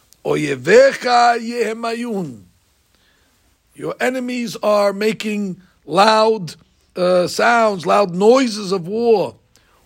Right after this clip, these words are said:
"Umsanecha nas'u rosh." And your enemies,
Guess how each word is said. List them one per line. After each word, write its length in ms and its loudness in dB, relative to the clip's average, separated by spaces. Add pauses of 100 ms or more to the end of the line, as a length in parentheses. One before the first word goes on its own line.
"Umsanecha 1400 -2 (320)
nas'u 600 -6
rosh." 480 0 (640)
And 200 -10
your 220 -6
enemies, 760 -6